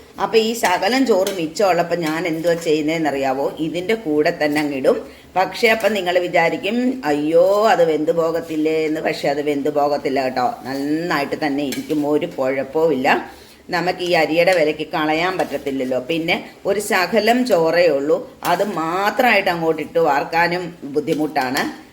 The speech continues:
ബുദ്ധിമുട്ടെന്ന് വെച്ച് കഴിഞ്ഞാൽ പിന്നെ നമ്മൾ അത്രയും ഗ്യാസ് നഷ്ടമായി. ഇതാകുമ്പോഴത്തേക്ക് ഇതിൻ്റെ കൂടെ കിടന്നങ്ങ് വെന്തോളുമല്ലോ, ഒരു കുഴപ്പവും ഇല്ല. നന്നായിട്ട് തന്നെ ഇരിക്കും കേട്ടോ.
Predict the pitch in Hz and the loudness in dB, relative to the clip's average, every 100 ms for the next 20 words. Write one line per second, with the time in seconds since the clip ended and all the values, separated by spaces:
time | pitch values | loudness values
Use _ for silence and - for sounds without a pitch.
0 | - 156 175 190 196 220 226 208 214 196 | -8 -4 -2 0 0 0 -2 0 2 2
1 | 202 - - - 262 269 269 240 220 220 | -2 -6 -4 0 4 4 4 2 2 0
2 | 208 208 214 190 170 185 202 170 170 156 | 0 0 2 4 4 2 -2 -4 -2 -2
3 | 139 160 175 160 165 170 170 180 156 156 | 0 2 2 0 -2 -2 -2 -4 -2 0
4 | 165 160 165 175 180 143 143 143 135 131 | 0 -2 -2 0 0 0 0 -4 -6 -10
5 | - - - - 202 196 202 185 175 151 | -12 -20 -12 2 2 4 2 4 4 4
6 | 151 156 170 156 147 139 156 151 135 147 | 2 2 0 0 0 0 0 0 0 0
7 | - - - - 151 151 165 202 240 180 | 0 -2 -10 -6 -2 -2 -4 -2 0 0
8 | - 151 147 147 131 139 135 127 113 | 0 0 0 -2 -4 -6 -4 -2 -4